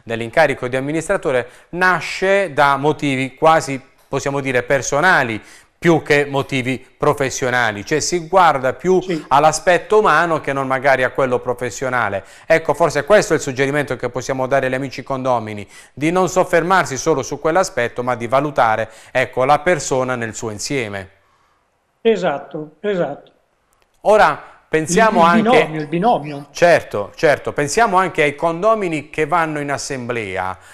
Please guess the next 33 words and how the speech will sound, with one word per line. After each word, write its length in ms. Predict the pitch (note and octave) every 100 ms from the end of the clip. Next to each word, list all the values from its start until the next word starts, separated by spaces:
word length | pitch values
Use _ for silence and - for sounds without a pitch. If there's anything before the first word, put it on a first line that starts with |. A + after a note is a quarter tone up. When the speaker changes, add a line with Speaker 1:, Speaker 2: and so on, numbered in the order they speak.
| - B2
Speaker 1:
Eh, 240 | A2+ A2+
spesso 520 | - F3 E3+ - D3+
si 160 | - D#3
arriva 340 | C#3 D#3 C#3+
in 80 | C#3
assemblea, 760 | C#3+ - C#3+ C3+ D3 C#3 C3+ A#2+ - -
eh, 160 | B2 B2
sempre 360 | C3+ D#3 C#3+ C3+
più, 520 | D3+ C#3 C#3 B2+ A#2+
eh, 40 |
nervosi, 720 | B2+ C#3 A#2 C3 B2+ G#2+ B2
sempre 360 | A2 D3 C3+ C3
più 240 | C#3+ C3+ - - -
ansiosi 680 | B2+ C#3+ - D#3 D#3 - B2
perché, 920 | C3 - C#3 C3+ A#2+ A#2 A#2 A#2 A#2
eh, 40 |
si 180 | - -
vogliono 460 | A#2+ F3+ G3 D#3 D3
risolvere 500 | C#3 E3+ D#3 C3+ B2+
i 40 |
problemi, 640 | - B2+ B2+ D#3+ D#3 D#3 - - -
ma 160 | C3+
non 140 | D#3 D3+
si 140 | D3+
sa 300 | - D#3+ C#3
come 440 | - C#3 C3+ B2 B2
risolverli. 760 | B2 C#3 A2+ G2+ G2+ G2+ G2+ - - -
Ecco, 320 | E3+ - D3+
anche 320 | F3+ F3 F3+
a 40 | E3+
loro 360 | G#3+ G3 -
possiamo 420 | - C3 D3 C3+
dare 420 | C3+ C#3+ C3+ B2+